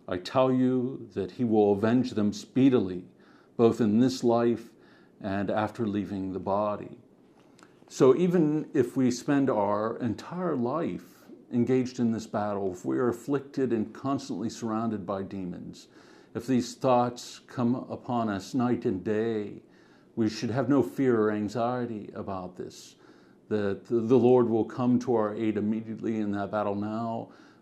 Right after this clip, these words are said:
but most assuredly when we come before him after death. And at this moment, the, the demons will be re-, rebuked,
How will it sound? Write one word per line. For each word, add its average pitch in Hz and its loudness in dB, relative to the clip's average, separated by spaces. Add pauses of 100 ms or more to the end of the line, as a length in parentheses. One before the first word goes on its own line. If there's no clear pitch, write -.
(140)
but 110 0
most 120 4
assuredly 113 0
when 104 -4
we 104 -2
come 110 -4
before 104 -2
him 101 -6 (340)
after 101 -4
death. 95 -8 (160)
And 101 -6
at 104 -4
this 120 2
moment, 104 -2 (380)
the, 104 -2
the 101 -2
demons 110 4
will 107 -4
be 104 0
re-, 101 -2 (500)
rebuked, 110 -2